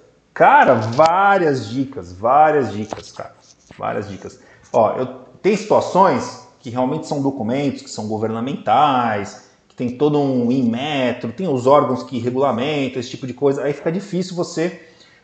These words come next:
você pegar esse documento e desconfigurar ele através de um documento digital, né? Nesse caso, mesmo assim, né, tu pode pegar essas empresas de assinatura aí, DocSign,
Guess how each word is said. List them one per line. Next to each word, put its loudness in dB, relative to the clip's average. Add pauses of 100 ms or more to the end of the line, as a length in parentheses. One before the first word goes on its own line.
você -2
pegar 4
esse 0
documento 0
e -2
desconfigurar 2
ele 2
através 0
de -4
um -6
documento -6
digital, 2
né? -8 (220)
Nesse 2
caso, 6
mesmo 2
assim, -4
né, -4
tu -10
pode 0
pegar 2
essas 0
empresas -2
de -4
assinatura -4
aí, 0
DocSign, 0